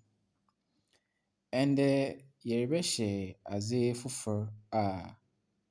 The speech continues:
ɔyɛ nwanwaso na etum nso wɔ mu wɔ yɛn honhom akwantu yi mu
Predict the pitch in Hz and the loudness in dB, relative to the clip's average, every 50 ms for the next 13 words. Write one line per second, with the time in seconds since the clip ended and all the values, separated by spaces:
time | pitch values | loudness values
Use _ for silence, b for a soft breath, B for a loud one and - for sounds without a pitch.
0 | _ _ _ _ _ _ _ _ _ _ _ _ _ _ _ _ _ _ _ _ | _ _ _ _ _ _ _ _ _ _ _ _ _ _ _ _ _ _ _ _
1 | _ _ _ - 110 113 117 117 123 123 117 107 98 98 101 95 98 101 - - | _ _ _ 2 4 4 4 4 4 4 4 2 2 0 0 -2 -4 -4 -4 -4
2 | - - 107 107 107 - - - _ _ _ _ _ _ _ _ _ _ _ _ | -4 -4 -4 -6 -6 -8 -14 -20 _ _ _ _ _ _ _ _ _ _ _ _
3 | _ _ _ _ _ _ _ _ - 107 110 113 113 117 117 113 113 113 113 117 | _ _ _ _ _ _ _ _ -2 0 2 2 4 4 4 2 2 0 -4 -6
4 | - _ _ _ _ _ _ _ _ _ _ _ _ _ _ _ - 107 107 - | -12 _ _ _ _ _ _ _ _ _ _ _ _ _ _ _ -12 -10 -8 -4
5 | - 147 123 117 110 107 - 113 110 107 104 104 104 101 104 107 107 - 120 107 | -2 0 2 2 2 2 0 0 2 2 4 4 2 2 0 -4 -4 -2 0 0
6 | 101 98 95 95 95 101 107 113 113 117 117 113 113 110 104 104 98 90 95 - | 2 2 0 0 0 2 2 2 4 2 2 0 0 0 0 0 0 -2 -6 -8
7 | - 104 101 101 - - 92 92 92 92 - - | -8 -8 -8 -8 -8 -8 -10 -10 -10 -10 -12 -14